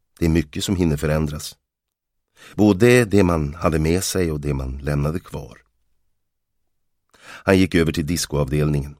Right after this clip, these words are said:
Det var inte många par på dansgolvet, de flesta satt vid borden.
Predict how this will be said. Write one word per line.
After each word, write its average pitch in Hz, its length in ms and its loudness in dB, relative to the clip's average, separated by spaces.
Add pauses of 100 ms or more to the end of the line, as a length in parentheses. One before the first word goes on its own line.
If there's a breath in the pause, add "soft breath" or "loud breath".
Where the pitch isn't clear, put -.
(1000)
Det 76 60 -4
var 80 120 2
inte 80 160 -2
många 85 240 4
par 85 260 4
på 87 120 0
dansgolvet, 87 680 2
de 87 260 0
flesta 87 520 0
satt - 280 -4
vid 98 80 -2
borden. 76 380 -4